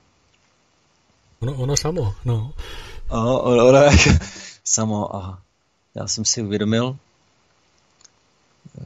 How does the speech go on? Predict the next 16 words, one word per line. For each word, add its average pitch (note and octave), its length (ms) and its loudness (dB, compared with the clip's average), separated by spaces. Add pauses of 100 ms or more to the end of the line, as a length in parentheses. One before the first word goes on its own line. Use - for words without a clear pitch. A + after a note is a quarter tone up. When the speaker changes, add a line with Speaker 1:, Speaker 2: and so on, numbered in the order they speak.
(140)
Speaker 2:
vlastně G#2 720 -4
v A2 100 -14
té A2+ 280 2
realitě G#2 440 2
tady, G#2+ 360 4
že G#2+ 220 2 (600)
je A2 140 6
i A2+ 140 4
něco A2 340 6
víc, B2 520 2
co, - 180 -4 (380)
co B2 440 4
jako A#2+ 360 2
nevnímáme A#2 720 6
nebo A#2 300 4 (680)
nevidíme G#2+ 720 8